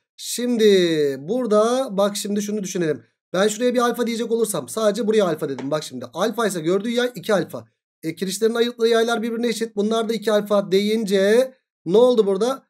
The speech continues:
Bak burası da iki alfa. İki alfayı gören burası da alfa oldu. Şurası dört alfayı gören iki alfa oldu. Dört alfayı gören iki alfa oldu. Bak gördün mü? Yani gördüğü kiriş sayısıyla doğru orantılı.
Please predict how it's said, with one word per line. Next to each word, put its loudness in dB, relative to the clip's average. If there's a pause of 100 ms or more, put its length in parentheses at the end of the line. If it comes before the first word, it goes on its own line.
(160)
Bak 0
burası 0
da -4
iki -2
alfa. -2
İki -4
alfayı -2
gören 0
burası -2
da 0
alfa 2
oldu. -6 (360)
Şurası 0
dört 6
alfayı 0
gören 4
iki -2
alfa 0
oldu. 0 (300)
Dört 2
alfayı 0
gören 2
iki 0
alfa 0
oldu. -10 (100)
Bak -20
gördün -2
mü? -6 (420)
Yani 4
gördüğü 2
kiriş -4
sayısıyla -4
doğru 2
orantılı. 0